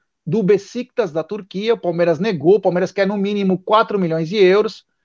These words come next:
e também tem a proposta do Boca Juniors. Você acha que o rumo de Miguel Borja é Europa ou continuar na América do Sul?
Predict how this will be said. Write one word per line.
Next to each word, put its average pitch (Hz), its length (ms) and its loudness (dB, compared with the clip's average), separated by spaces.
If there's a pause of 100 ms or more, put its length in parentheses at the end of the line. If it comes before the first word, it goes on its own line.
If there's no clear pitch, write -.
(500)
e 214 680 0
também 240 360 2
tem 247 120 -4
a 240 60 -2
proposta 226 540 0
do 220 100 -4
Boca 214 400 0
Juniors. 156 560 -4 (680)
Você - 200 0
acha 262 260 2
que 254 160 -6
o 226 600 4
rumo 233 360 0
de 214 120 -6
Miguel 214 300 0
Borja 170 600 0 (540)
é 185 340 2
Europa 233 720 4 (240)
ou 262 220 -2
continuar 214 680 -6
na 202 100 -6
América 190 380 -2
do 175 120 -6
Sul? 143 300 -10